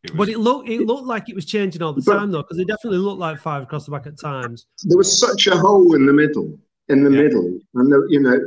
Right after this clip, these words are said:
Speaker 3: Fondop was at the front, you know, and, you
Speaker 1: Stops
Speaker 3: know, I
Speaker 1: in
Speaker 3: mean,
Speaker 1: central
Speaker 3: it,
Speaker 1: midfield.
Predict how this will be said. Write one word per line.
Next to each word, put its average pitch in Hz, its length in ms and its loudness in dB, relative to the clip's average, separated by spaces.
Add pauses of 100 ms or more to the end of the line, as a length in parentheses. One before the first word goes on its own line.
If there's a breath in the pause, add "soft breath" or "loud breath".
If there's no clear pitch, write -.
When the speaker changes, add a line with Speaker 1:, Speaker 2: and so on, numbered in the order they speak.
(100)
Speaker 3:
Fondop 165 340 0
was 135 160 0
at - 100 0
the - 60 -8
front, 120 460 -4 (120)
you 127 120 0
know, 113 500 -2
and, 127 160 4
you 127 60 2
Speaker 1:
Stops 123 240 0
Speaker 3:
know, 110 100 0
I - 40 -2
Speaker 1:
in 117 60 0
Speaker 3:
mean, 135 120 2
Speaker 1:
central 170 320 0
Speaker 3:
it, 107 180 -6
Speaker 1:
midfield. 123 420 -10